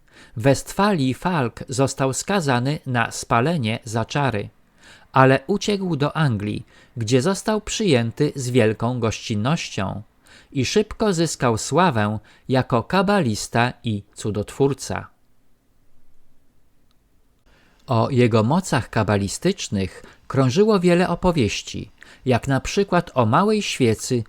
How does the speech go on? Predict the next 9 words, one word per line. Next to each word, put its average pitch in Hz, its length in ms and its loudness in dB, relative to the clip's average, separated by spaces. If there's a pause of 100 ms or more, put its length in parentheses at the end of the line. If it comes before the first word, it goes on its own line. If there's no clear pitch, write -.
(200)
która 131 320 4
płonęła 139 680 2
tygodniami, 110 960 0 (580)
zaklęciu 147 920 2 (180)
napełniającemu 147 960 2
piwnicę 202 640 0
Falka 123 600 2
węglem 110 720 0 (400)
lub 127 280 4